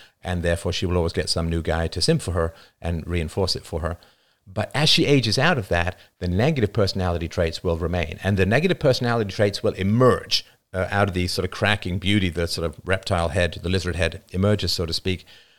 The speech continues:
And that's really tough, right? There's a reason why vampires,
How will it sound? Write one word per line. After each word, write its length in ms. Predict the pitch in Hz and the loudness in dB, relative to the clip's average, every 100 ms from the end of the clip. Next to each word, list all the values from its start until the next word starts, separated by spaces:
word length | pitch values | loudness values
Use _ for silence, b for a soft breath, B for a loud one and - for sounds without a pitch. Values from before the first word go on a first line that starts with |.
| B - | B -8
And 260 | 92 90 | -4 -2
that's 360 | 87 104 113 - | 0 0 0 -2
really 260 | 101 104 90 | 0 2 0
tough, 340 | 110 92 - | -2 -4 -4
right? 180 | 87 90 | -6 -4
There's 140 | 85 | -4
a 60 | 87 | -2
reason 260 | 95 92 | -2 -2
why 140 | 85 82 | -2 0
vampires, 680 | 87 87 80 85 80 82 | 0 -2 -2 -2 0 0